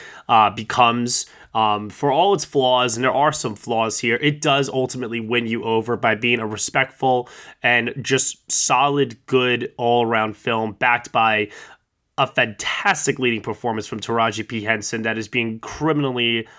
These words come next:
underrated right now. Um, and also a fine supporting cast. Kevin Costner, he is actually pretty good in this. I wouldn't say that he's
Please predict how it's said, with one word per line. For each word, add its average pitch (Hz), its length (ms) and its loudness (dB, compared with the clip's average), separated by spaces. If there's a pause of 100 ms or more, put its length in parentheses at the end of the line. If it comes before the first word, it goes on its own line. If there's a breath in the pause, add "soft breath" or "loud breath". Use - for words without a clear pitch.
(220 loud breath)
underrated 107 640 0
right 104 240 -2
now. 104 340 -2 (360 loud breath)
Um, 107 520 2 (240)
and 143 140 2
also 180 520 0
a 147 120 0
fine 143 320 2
supporting 139 480 -2
cast. 139 380 -2
Kevin 131 240 -2
Costner, 147 580 -2
he 139 400 0
is 151 140 0
actually 165 440 0
pretty 165 240 -2
good 165 220 -2
in 131 60 -2
this. 98 240 -4
I 113 140 4
wouldn't 123 340 0
say 139 180 4
that 123 140 -4
he's 123 320 0